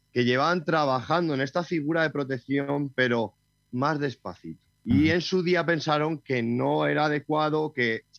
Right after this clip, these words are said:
Speaker 1: habría que buscar los elementos. No, desde la administración de Madrid,
Speaker 2: Ujú.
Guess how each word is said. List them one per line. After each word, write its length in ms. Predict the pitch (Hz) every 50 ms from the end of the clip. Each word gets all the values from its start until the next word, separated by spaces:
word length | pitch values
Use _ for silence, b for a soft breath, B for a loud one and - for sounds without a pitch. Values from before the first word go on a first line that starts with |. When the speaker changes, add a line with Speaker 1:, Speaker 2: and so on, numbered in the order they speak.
| _ _ -
Speaker 1:
habría 240 | 117 120 131 131
que 100 | 131 151
buscar 320 | 143 139 135 127 - 151 151 143
los 140 | 143 139 120
elementos. 640 | 139 135 135 135 139 139 139 139 127 135 135 123 - _ -
No, 340 | 123 135 143 123 90 78 _ _ _ _ -
desde 200 | - 117 120 127
la 100 | 127 127
administración 960 | 127 123 123 123 123 120 - 120 120 113 - 147 170 190 208 208 190 165 135 117
de 120 | 123 120
Madrid, 500 | 113 117 113 117 131 156 160 165 165 156 - - _ _ - _ -
Speaker 2:
Ujú. 200 | - - 104